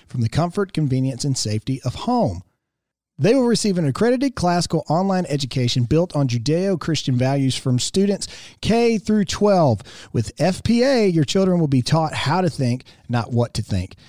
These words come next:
Go to freedom for school dot com. That's freedom for school dot com and request your free information packet. Again, enrollment ends on July seventeenth,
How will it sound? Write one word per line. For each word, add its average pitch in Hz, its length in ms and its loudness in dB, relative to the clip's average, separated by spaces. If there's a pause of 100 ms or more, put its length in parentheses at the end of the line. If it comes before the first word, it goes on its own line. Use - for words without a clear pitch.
(140)
Go 151 120 2
to 139 40 4
freedom 226 320 2
for 214 80 -2
school 220 260 0
dot 185 280 0
com. 165 340 2
That's 110 180 -4
freedom 220 280 0
for 196 80 -2
school 220 240 0
dot 185 240 0
com 185 220 0
and 175 100 0
request 165 420 0
your 151 140 2
free 233 400 0
information 175 680 0
packet. 120 480 -2
Again, 175 520 0
enrollment 143 440 2
ends 175 300 -2
on 127 100 0
July 123 320 -2
seventeenth, 147 640 -2